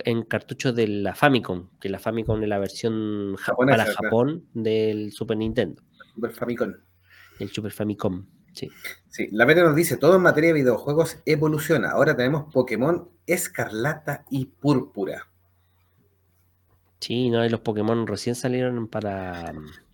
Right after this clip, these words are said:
Speaker 2: <clears throat> Sí, salió tiempo después, o yo, o todavía no estamos en, en este año noventa y cuatro con, con Pokémon Stars.
Speaker 1: No, por lo menos para no, porque después,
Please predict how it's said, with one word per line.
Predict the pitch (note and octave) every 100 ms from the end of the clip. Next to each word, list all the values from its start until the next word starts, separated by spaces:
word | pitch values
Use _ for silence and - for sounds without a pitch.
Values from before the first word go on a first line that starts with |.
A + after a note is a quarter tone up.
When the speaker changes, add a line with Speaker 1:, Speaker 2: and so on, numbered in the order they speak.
| _ _ -
Speaker 2:
<clears throat> | A#3+ G#3+ D#3+ C#3 - - _ _ _ _ _ _
Sí, | - C#3 E3+
salió | G3 G3
tiempo | E3+ E3+ F#3
después, | F#3 G3 F#3+
o | C#3
yo, | C#3+ D3+ C#3
o | C#3+ C3+ -
todavía | D3+ C#3+ D3+ E3
no |
estamos | D3+ - E3+ D3
en, | C3 B2 A#2+
en | - B2+
este | B2+ B2+
año | B2 A#2+
noventa | A#2+ A#2
y | G#2+
cuatro | B2 B2
con, | A2 G#2+ G2 -
con | - G2+
Pokémon | - - - A#2+ B2 G#2+
Stars. | - G2 E2 - - - _ _ _ _ _ _ _ _ _
Speaker 1:
No, | - G#2 - - - - _
por | A2+
lo | A2+
menos | C3+ C#3
para | C3 A#2+
no, | A#2+ -
porque | G#2+
después, | G#2 - A#2 A2+ A2+ A2+ A2+